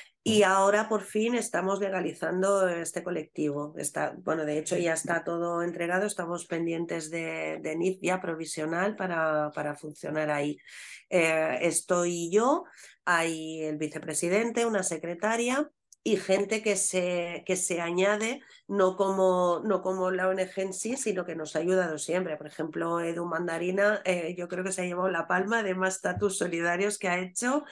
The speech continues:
Speaker 1: en, eh, desde que empezamos, ¿no? De hecho, ahora la Oli para febrero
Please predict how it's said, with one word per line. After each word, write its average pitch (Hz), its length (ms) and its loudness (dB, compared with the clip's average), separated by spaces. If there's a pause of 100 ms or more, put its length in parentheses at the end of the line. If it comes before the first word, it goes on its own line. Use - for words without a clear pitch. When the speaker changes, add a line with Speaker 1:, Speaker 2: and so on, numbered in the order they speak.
(320)
Speaker 1:
en, 165 800 0
eh, 151 460 2
desde 151 320 -4
que 151 320 0
empezamos, 156 800 -2
¿no? 160 160 -4
De 151 160 -2
hecho, 165 340 -2
ahora 160 600 2
la 160 280 2
Oli 175 280 0
para 156 420 -2
febrero 165 580 -2